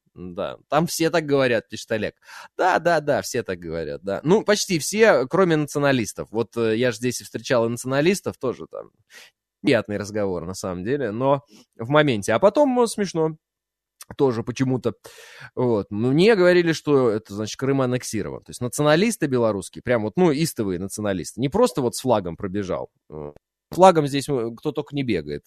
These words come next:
И студенты какие-то, и женщины, которые от политики очень далеки. Я имею в виду прям вот именно националисты. Ну, это понятно, когда ты с человеком разговариваешь. Вот. Э,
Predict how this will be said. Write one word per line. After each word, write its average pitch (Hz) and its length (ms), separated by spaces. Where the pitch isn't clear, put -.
И 101 100
студенты 196 520
какие-то, 160 520
и 90 80
женщины, 170 500
которые 123 440
от 113 100
политики 110 640
очень 110 260
далеки. 117 300
Я 175 200
имею 175 220
в - 40
виду 147 120
прям 107 240
вот 95 160
именно 160 260
националисты. 156 840
Ну, 165 200
это 147 260
понятно, 143 440
когда 110 240
ты - 60
с - 60
человеком 110 340
разговариваешь. 101 520
Вот. 175 380
Э, 151 380